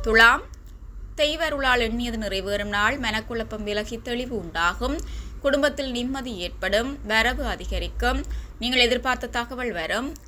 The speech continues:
எடுக்கும் முயற்சி வெற்றியாகும். உறவினரால் லாபம் உண்டு. செலவிற்கேற்ற வரவு வரும். வியாபாரத்தில் ஏற்பட்ட நெருக்கடி நீங்கும். புதிய முயற்சி இன்று வேண்டாம். விருச்சிகம், உங்கள் முயற்சியில் இழுபறி இருக்கும். நீங்கள் நினைப்பதற்கு மாறாக இன்று சில செயல் நடைபெறும்.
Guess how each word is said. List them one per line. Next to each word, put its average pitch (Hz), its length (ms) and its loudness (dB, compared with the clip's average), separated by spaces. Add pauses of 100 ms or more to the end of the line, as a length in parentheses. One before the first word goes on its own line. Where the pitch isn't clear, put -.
எடுக்கும் 254 360 -2
முயற்சி 226 380 -2
வெற்றியாகும். 185 720 -2 (440)
உறவினரால் 254 600 4
லாபம் 220 420 2
உண்டு. 170 260 -2 (240)
செலவிற்கேற்ற 247 680 -4
வரவு 220 280 2 (100)
வரும். 233 280 -2 (440)
வியாபாரத்தில் 285 560 4
ஏற்பட்ட 226 300 -10
நெருக்கடி 226 480 -4
நீங்கும். 196 400 -6 (100)
புதிய 254 260 -6 (100)
முயற்சி 220 360 -4
இன்று 208 300 -4
வேண்டாம். 190 420 2 (580)
விருச்சிகம், 214 600 0 (400)
உங்கள் 269 240 2
முயற்சியில் 277 480 0
இழுபறி 262 420 -2
இருக்கும். 240 400 -2 (200)
நீங்கள் 254 280 0
நினைப்பதற்கு 254 560 -4
மாறாக 220 500 4
இன்று 240 200 -8
சில 220 120 -4 (100)
செயல் 240 280 -4
நடைபெறும். 196 500 -2